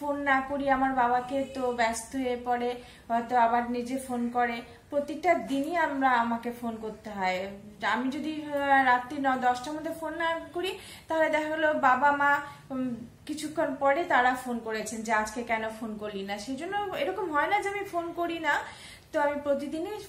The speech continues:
ফোন করি আর কি। তো এটা বলতে চাচ্ছি যে, আহ, বাবাটা, বাবা মা কতটা ব্যস্ত হয়ে যান যে ফোন না করলে,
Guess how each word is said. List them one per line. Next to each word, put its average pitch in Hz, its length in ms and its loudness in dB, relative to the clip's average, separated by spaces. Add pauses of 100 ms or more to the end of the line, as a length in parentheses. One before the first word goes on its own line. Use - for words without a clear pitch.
ফোন 240 220 -2
করি 208 380 -6
আর 190 200 0
কি। 196 120 -14 (640)
তো 247 60 0
এটা 240 560 2
বলতে 311 340 -2
চাচ্ছি 349 440 2
যে, 277 220 0
আহ, 247 440 4
বাবাটা, 247 800 4
বাবা 247 340 4
মা 269 340 2
কতটা 277 340 -2
ব্যস্ত 233 440 0
হয়ে 285 340 2
যান 254 260 0
যে 247 120 -6
ফোন 254 320 -6
না 240 260 0
করলে, 247 220 -4